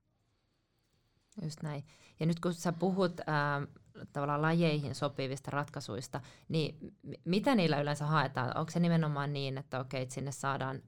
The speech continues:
ää, taltioitua sitä harjoitteludataa, ehkä yhdistettyä muuta testidataa ja, ja näin, vai, vai minkälaisista ratkaisuista nyt oikeastaan puhutaan, kun puhutaan urheiluun liittyvistä?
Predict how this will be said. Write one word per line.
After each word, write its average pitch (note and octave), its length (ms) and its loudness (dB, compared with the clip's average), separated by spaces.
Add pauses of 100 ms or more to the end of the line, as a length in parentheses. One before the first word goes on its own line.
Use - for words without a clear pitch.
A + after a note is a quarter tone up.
ää, C3+ 320 -6
taltioitua D3+ 800 0
sitä B2+ 260 -4
harjoitteludataa, D3 920 0
ehkä - 200 -4
yhdistettyä C#3+ 720 -4
muuta C#3 340 -4
testidataa C3 800 -4
ja, C3 280 -4
ja - 240 -6
näin, C#3 460 -6
vai, C3+ 280 -4
vai C#3+ 120 -6
minkälaisista D3+ 520 0
ratkaisuista C3+ 480 -6
nyt C3 140 -8
oikeastaan A2 300 -8
puhutaan, D#3 360 -4 (240)
kun D3 100 -8
puhutaan C#3 300 0
urheiluun C#3 580 0
liittyvistä? - 540 -4